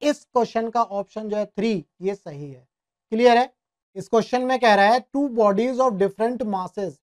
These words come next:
एम ए and एम बी, are dropped from two different height,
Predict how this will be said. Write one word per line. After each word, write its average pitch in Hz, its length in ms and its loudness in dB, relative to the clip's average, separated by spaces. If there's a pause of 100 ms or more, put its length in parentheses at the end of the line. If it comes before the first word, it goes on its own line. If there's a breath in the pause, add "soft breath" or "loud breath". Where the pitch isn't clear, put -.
(160)
एम 202 180 -4 (100)
ए 247 200 -6
and 202 180 -10
एम 175 200 -4
बी, 160 180 -6 (520)
are 220 220 6
dropped 202 400 4 (1000)
from 240 280 4
two 302 280 -2
different 233 440 -4
height, 175 260 -2